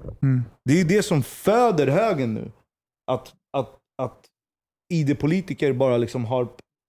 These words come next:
Speaker 2: fokuserat på en fråga. Och sen så, det är lite som på skolgården, Ducky, du vet, så här, typ när folk, när, när, typ så här, ett gäng bråkar, vem springer därifrån?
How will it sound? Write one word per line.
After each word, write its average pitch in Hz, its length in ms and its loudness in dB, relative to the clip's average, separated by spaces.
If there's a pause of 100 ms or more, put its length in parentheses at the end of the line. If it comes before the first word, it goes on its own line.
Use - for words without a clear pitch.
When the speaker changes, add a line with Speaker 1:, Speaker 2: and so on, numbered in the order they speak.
(140)
Speaker 2:
fokuserat 139 560 0
på - 100 -6
en 135 240 0
fråga. 143 500 -2 (760)
Och 131 80 0
sen 185 240 2
så, 220 360 2
det 165 100 0
är 220 40 4
lite 220 200 0
som 196 180 2
på 180 80 -2
skolgården, 202 720 4
Ducky, - 280 -2
du 87 100 -10
vet, 78 160 -12
så - 100 -6
här, 110 80 -2
typ 110 180 -12
när 147 120 2
folk, 170 400 0
när, 156 160 4
när, 147 580 -2
typ 143 200 -6
så 156 100 -4
här, 123 100 -2
ett 135 120 -4
gäng 180 280 4
bråkar, 156 420 0
vem 156 180 -2
springer 165 300 -2
därifrån? 147 480 -2